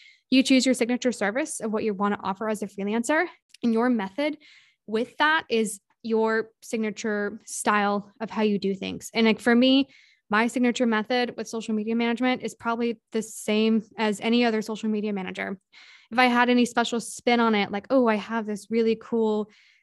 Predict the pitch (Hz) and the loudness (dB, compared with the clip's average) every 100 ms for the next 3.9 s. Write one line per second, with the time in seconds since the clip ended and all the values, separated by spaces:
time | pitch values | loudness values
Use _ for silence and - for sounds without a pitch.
0 | - 202 190 185 190 - 254 240 - - | -8 -6 -4 -6 -10 -6 -4 -2 0 2
1 | 226 208 - 247 240 220 196 185 220 233 | 4 2 2 4 4 2 -2 -4 -4 -4
2 | 233 - 214 208 196 196 196 220 214 202 | -2 -4 -4 -2 -2 -4 -6 -6 -6 -4
3 | 240 226 208 220 196 190 185 190 | -4 -2 -4 -2 -2 -4 -8 -10